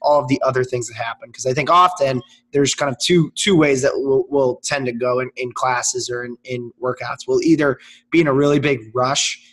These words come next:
to get everyone going and get them right in, get them moving, and just get started. And there's really no time for that, like,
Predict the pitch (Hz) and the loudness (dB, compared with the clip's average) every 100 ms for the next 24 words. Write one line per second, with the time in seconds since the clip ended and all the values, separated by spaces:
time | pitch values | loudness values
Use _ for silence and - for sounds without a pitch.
0 | _ - 143 135 135 123 120 123 127 131 | _ -2 0 2 2 0 0 2 2 2
1 | 123 123 - 123 123 131 127 131 131 131 | -2 -4 -6 -6 -2 0 0 0 -2 -6
2 | _ - 139 139 131 123 123 127 127 135 | _ -4 -2 0 0 0 0 0 -4 -6
3 | 127 120 131 - - 131 139 165 - _ | -6 -4 -4 -6 -4 0 0 0 -4 _
4 | - 147 139 127 135 131 123 120 127 127 | -4 0 0 2 2 4 2 0 -2 -2
5 | - 127 135 165 175 151 156 151 151 135 | -2 -2 -2 -4 -6 -6 0 0 0 -4